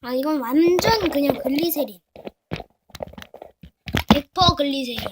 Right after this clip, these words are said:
왜냐면 어떻게 장담하냐면 이게 살짝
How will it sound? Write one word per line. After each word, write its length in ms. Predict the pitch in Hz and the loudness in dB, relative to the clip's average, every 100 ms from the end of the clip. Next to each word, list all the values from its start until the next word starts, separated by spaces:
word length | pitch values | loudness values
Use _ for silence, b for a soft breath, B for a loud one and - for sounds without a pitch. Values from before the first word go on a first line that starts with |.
| - - - - - - - - - 247 233 | -8 -10 -14 -14 -10 -6 -2 0 -2 -4 -2
왜냐면 580 | 254 269 269 285 294 226 - _ | 0 2 2 2 0 -2 -8 _
어떻게 460 | 254 - 302 262 226 | -18 -6 -2 0 -2
장담하냐면 840 | 247 247 240 240 240 254 269 175 170 - - _ _ _ _ _ _ _ 277 | -6 -4 -4 -2 -2 -2 -2 -4 -12 -16 -16 _ _ _ _ _ _ _ -6
이게 200 | 254 247 | -6 -4
살짝 840 | 359 359 339 311 302 269 185 208 | -6 -4 4 8 8 6 2 -6